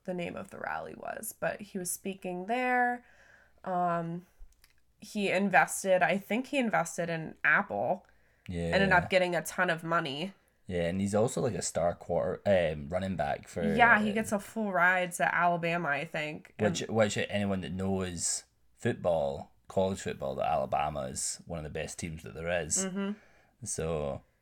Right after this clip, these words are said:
Speaker 2: yeah, it's, it's, to be fair, it's a great movie.
Speaker 1: It really is. There's just, and there's a lot of good, memorable quotes. Like, they have that "Life is like a box of chocolates" quote.
Speaker 2: Yeah.
Speaker 1: But I think,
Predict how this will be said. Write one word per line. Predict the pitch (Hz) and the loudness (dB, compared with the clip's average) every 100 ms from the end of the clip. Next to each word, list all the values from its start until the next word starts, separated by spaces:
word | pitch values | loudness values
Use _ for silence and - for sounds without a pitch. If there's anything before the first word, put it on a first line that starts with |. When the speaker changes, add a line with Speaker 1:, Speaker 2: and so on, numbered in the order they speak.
| _ _ _ _ _ _ _ _ _ _ _ | _ _ _ _ _ _ _ _ _ _ _
Speaker 2:
yeah, | - 80 73 - | -6 -4 -6 -8
it's, | - - | -10 -8
it's, | - 117 107 - | 0 2 2 0
to | - - | -10 -8
be | 85 | -6
fair, | 76 | -4
it's | 65 | -6
a | 87 | -8
great | 76 52 | -10 -8
movie. | 64 62 62 - - | -10 -10 -12 -8 -4
Speaker 1:
It | 208 | -2
really | 254 277 98 | 0 0 -2
is. | 127 135 170 | -4 -4 -8
There's | - 202 208 | -4 -2 -2
just, | 214 202 - - | -4 -8 -8 -6
and | 185 190 | -4 0
there's | 190 190 | 0 2
a | |
lot | 180 175 | 2 4
of | 175 175 - - | 2 -2 -14 -6
good, | 170 160 | -6 -4
memorable | 156 156 165 165 165 | -4 -2 -2 -4 -4
quotes. | 165 - 156 160 - - | -6 -4 -4 -4 -6 -8
Like, | 170 | -4
they | 165 | -4
have | 165 160 156 | -2 -2 -2
that | 156 165 - | -2 -2 0
"Life | 170 165 - | 0 0 -4
is | 170 | -8
like | 170 165 | -6 -6
a | 170 | -6
box | 165 165 - | -6 -6 -8
of | 170 | -12
chocolates" | - 165 165 - 170 - | -8 -8 -8 -12 -12 -14
quote. | - 170 165 - _ - | -10 -8 -8 -12 _ -12
Speaker 2:
Yeah. | 95 87 170 - _ _ - - _ - | -8 -8 -8 -10 _ _ -20 -20 _ -4
Speaker 1:
But | 202 175 160 - - _ _ _ - | 6 6 6 0 -18 _ _ _ 4
I | 208 247 | 8 8
think, | 269 311 277 - | 8 2 0 -8